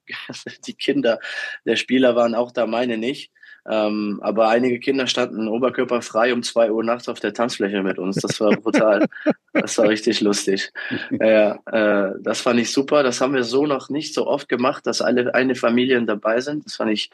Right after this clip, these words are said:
Speaker 2: Ja.
Speaker 1: fand ich extrem gut. Und dann, ähm, Montag waren wir dann geschlossen mit der Mannschaft in Paris im Club, ja.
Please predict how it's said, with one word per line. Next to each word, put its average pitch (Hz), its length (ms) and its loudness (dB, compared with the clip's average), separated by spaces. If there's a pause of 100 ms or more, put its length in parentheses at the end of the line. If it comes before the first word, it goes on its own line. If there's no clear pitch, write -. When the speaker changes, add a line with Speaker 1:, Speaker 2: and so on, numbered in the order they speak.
Speaker 2:
Ja. 92 220 0 (160)
Speaker 1:
fand 110 180 0
ich - 60 0
extrem 123 420 4
gut. 143 300 4 (480)
Und 110 180 4
dann, 123 340 4
ähm, 113 500 0
Montag 113 520 0
waren 107 320 0
wir 107 80 2
dann 101 460 -2
geschlossen 107 440 -2
mit 95 140 -2
der 95 80 -2
Mannschaft 98 400 -2
in 95 100 -4
Paris 98 360 0
im 90 160 -2
Club, - 260 -4
ja. - 160 -6